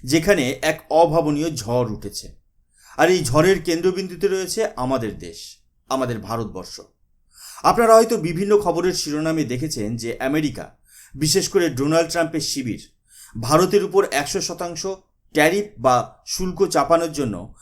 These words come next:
জি সেভেন দেশগুলোকে ক্রমাগত চাপ দিচ্ছে। তারা বলছে, "মোদির ভারত আমাদের কথা শুনছে না, ওদেরকে অর্থনৈতিকভাবে কোণঠাসা করে দাও।" পর্দার সামনে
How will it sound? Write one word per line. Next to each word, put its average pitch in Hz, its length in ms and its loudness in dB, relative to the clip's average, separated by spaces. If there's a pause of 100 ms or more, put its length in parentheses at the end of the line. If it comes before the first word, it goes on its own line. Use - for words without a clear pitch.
(240)
জি 180 360 0
সেভেন 175 340 4
দেশগুলোকে 139 540 0
ক্রমাগত 131 520 -4
চাপ 110 340 -2
দিচ্ছে। - 440 -12 (460)
তারা 127 160 2
বলছে, 127 600 -4 (340)
"মোদির 185 380 2
ভারত 151 500 4
আমাদের 147 340 -2
কথা 139 300 -4
শুনছে 104 360 -8
না, 78 160 -16 (440)
ওদেরকে 165 360 0
অর্থনৈতিকভাবে 156 920 -2
কোণঠাসা 135 540 -4
করে 90 220 -12
দাও।" 80 220 -18 (760)
পর্দার 170 340 8
সামনে 170 600 0